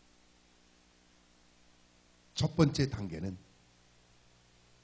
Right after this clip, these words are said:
인지적 차원에서의 만남입니다. 하나님을 깨달아서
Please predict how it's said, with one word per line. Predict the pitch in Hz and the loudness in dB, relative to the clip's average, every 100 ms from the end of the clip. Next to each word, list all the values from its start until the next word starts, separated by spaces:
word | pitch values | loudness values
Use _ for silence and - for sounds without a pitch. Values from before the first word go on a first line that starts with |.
| - | -8
인지적 | 110 156 175 175 151 170 165 165 - - | 0 2 4 2 0 0 2 0 -4 -6
차원에서의 | - - 180 202 196 151 127 - 113 101 113 127 123 | -4 -4 -2 0 2 4 4 4 2 0 -2 -2 -6
만남입니다. | 107 90 90 82 78 78 76 80 - - - - - - - - - - - - - - - - - - - - - - - - - - - - - - - | -10 -10 -10 -10 -12 -12 -14 -18 -20 -20 -20 -20 -20 -20 -20 -20 -20 -20 -20 -20 -20 -20 -20 -20 -20 -20 -20 -20 -20 -20 -20 -20 -20 -20 -20 -20 -20 -20 -20
하나님을 | - 139 135 117 104 98 101 | -12 -2 0 2 0 -2 -4
깨달아서 | 139 131 127 113 - 123 123 | -6 -4 -4 -2 0 0 -2